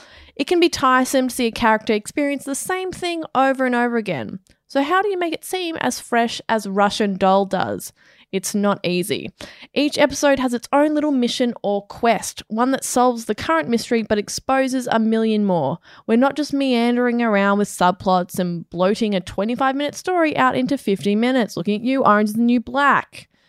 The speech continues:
Nope, this show is just as focused as its main character to figure out what the hell is going on. But that's not the only reason this show works so well. Looking back on it, I started scratching my old noggin and wondering how the creators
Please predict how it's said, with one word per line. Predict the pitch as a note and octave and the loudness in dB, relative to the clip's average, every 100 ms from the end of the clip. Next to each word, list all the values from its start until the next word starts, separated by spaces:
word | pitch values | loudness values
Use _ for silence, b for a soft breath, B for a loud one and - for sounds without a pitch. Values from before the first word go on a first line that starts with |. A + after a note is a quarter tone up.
| _ - | _ -4
Nope, | A#3+ B3 A#3+ | 0 0 -2
this | G#3 D4+ | -4 -2
show | - C#4+ B3 A#3+ | 0 2 4 4
is | G#3 F#3 | 2 0
just | - D#4 E4 D4+ | 0 2 2 0
as | B3+ | -2
focused | - A#3+ A#3+ A#3 - | 0 0 0 -2 0
as | G#3 G3 | 0 0
its | F3+ G3 | -4 -4
main | A#3 D#4 F4+ F4+ | -2 0 -2 -4
character | - C4 B3+ A#3+ A#3 | 0 2 2 2 0
to | A3 - | -2 -4
figure | B3 A#3 | 0 4
out | A3+ G#3+ - | 4 4 2
what | G#3 C4+ C#4 | 2 2 4
the | D4+ | 2
hell | D4 E4 E4 C4 B3+ - | 2 4 6 6 4 0
is | C4+ A3 | -4 -2
going | G#3 F#3+ F#3+ | 0 2 2
on. | G3 G3 F#3 D#3+ _ B B B B B - | 2 0 0 -4 _ B B B B B -2
But | |
that's | D#4 G4 - | 2 2 0
not | F#4+ F#4 | -2 0
the | F4+ - | -2 0
only | F4+ F#4 F4 | 0 0 0
reason | D#4 D4 | 0 0
this | C#4+ | -2
show | - C#4+ C4+ | 0 2 2
works | A#3 A#3+ - | 2 0 0
so | B3 G#3+ | -4 0
well. | G#3+ G3 D3 - b b - | 2 2 0 -4 b b -10
Looking | A#3 C4 B3 | -4 0 4
back | B3 B3 | 4 4
on | A#3 | 2
it, | D4+ - | 2 2
I | A3 | 0
started | - A#3 A3 | 2 2 2
scratching | - - G#4 A4+ A4+ G#4 | -2 -6 -4 -4 -4 -2
my | G4 G4+ | -2 0
old | G4 F#4+ - | -2 -2 -6
noggin | C#4 D#4 G4 C4 G#3 | -4 -2 0 2 2
and | A#3+ B3 | 2 2
wondering | A#3+ A#3 A#3+ | 2 0 -2
how | B3 D#4 E4 D4+ | -2 -2 -2 -2
the | B3 G#3+ | -2 -2
creators | - A#3 A3+ E4 A4+ F3+ C#3+ F#3+ | -4 -2 0 0 2 2 0 -4